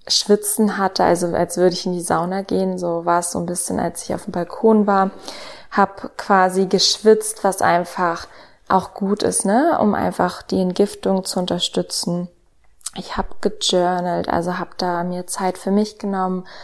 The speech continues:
hab gewisse Dinge strukturiert, hab in der Wohnung aufgeräumt. Das hatte, war auch so ein inneres Bedürfnis, weil ich so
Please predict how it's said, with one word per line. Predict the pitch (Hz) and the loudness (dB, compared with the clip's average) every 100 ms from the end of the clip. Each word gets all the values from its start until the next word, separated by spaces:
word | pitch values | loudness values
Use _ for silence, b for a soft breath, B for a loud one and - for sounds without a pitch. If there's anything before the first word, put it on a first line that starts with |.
| B B B B | B B B B
hab | - - 175 - - - | -8 -2 -2 -2 -18 -18
gewisse | - 190 202 202 | -2 2 2 0
Dinge | 180 196 202 | 2 4 4
strukturiert, | 196 - - 202 - 190 190 226 233 220 208 202 - | 0 -4 -4 -6 0 0 4 6 6 8 6 4 0
hab | 196 - | -2 0
in | 196 | 0
der | 190 202 | 2 0
Wohnung | 202 208 202 190 | 2 2 2 0
aufgeräumt. | - - - 185 185 180 185 180 | -2 -2 -8 -4 0 2 0 -2
Das | - - B B B B B _ - | -8 -10 B B B B B _ -2
hatte, | 202 202 208 196 185 190 | 2 2 4 4 4 4
war | 190 190 | 4 4
auch | |
so | - | 2
ein | 202 | 0
inneres | - 208 196 196 | 2 2 2 -2
Bedürfnis, | - 175 190 190 190 180 180 - | -4 0 4 4 2 -4 -4 -8
weil | 196 185 180 175 - | 0 2 4 0 -2
ich | 196 190 | -2 -2
so | - 180 175 | 0 0 0